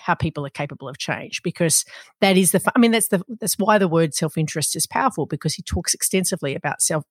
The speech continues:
you, your change, your interests change through experience. So therefore, everyone is capable of change. Therefore,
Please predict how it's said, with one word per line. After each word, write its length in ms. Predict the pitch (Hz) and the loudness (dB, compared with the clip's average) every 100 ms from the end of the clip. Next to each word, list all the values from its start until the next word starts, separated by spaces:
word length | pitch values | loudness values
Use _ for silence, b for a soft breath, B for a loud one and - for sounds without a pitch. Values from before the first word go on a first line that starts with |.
| - _ | -18 _
you, 160 | 180 175 | -4 0
your 160 | - 175 | 2 2
change, 500 | - 190 170 - - - | 2 0 0 -4 -6 -6
your 100 | - | 2
interests 600 | 226 208 - - - - | 2 4 2 2 0 0
change 400 | - 185 170 - | 0 2 2 0
through 160 | 139 | -6
experience. 680 | - - 151 117 98 - - B B B B | -4 -4 -4 -6 -4 -2 -2 B B B B
So 140 | - 185 | -2 2
therefore, 520 | 175 175 170 147 139 _ - | 4 2 2 0 -4 _ 2
everyone 380 | 208 214 170 147 | 4 6 4 -2
is 80 | |
capable 440 | - 151 160 123 87 | -2 -2 -4 -6 -10
of 120 | 147 | -8
change. 480 | - 123 120 143 - | -4 -4 -4 -10 -8
Therefore, 500 | 143 - 151 127 | -8 -6 -6 -6